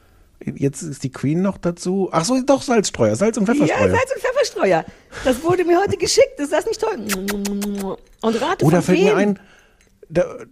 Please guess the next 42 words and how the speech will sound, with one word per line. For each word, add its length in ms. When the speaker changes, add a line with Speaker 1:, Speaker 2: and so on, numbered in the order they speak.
Speaker 2:
Jemand, 360
Speaker 1:
die 60
Speaker 2:
den 60
Speaker 1:
tolle 200
Speaker 2:
wir 100
kennen. 100
Speaker 1:
Anne. 180
Speaker 2:
Was? 280
Nein, 140
Speaker 1:
Die 80
tolle 160
Speaker 2:
Anne 100
macht 100
Speaker 1:
Anne? 80
Speaker 2:
nicht 220
alle 180
tollen 320
Geschenke. 380
Anne 160
macht 180
sehr 300
viele 320
tolle 240
Geschenke, 360
aber 180
Anne 160
macht 200
nicht 220
alle 180
tollen 260
Geschenke. 360
Frank 300
macht 200
auch 80
tolle 240
Geschenke. 440
Auch 120
von 160
Frank 320
ist 100
es 120
nicht, 260